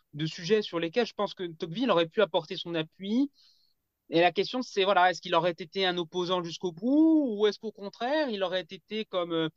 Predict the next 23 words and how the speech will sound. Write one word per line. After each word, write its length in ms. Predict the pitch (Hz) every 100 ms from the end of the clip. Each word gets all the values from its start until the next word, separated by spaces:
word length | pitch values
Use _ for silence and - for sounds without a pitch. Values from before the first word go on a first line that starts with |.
| - - _ _
euh, 300 | 156 151 151 165
un 120 | 160
autre 160 | 196 -
personnage, 600 | 185 - 185 190 185 165
Émile 240 | 170 180 170
Ollivier, 440 | 165 165 196 285
qui 100 | -
était 160 | - 160
républicain 560 | 160 165 165 170 233
et 100 | 285
qui 100 | -
se 160 | 160 175
rallie 560 | 170 151 180 196 233 196
à 60 |
la 100 | 160
fin 140 | 175 170
du 60 |
Second 260 | 165 160 156
Empire 580 | 156 151 190 240 311 277
en 120 | 156
échange 280 | 156 175 156
de 40 |
concessions. 640 | 151 151 - 156 - 233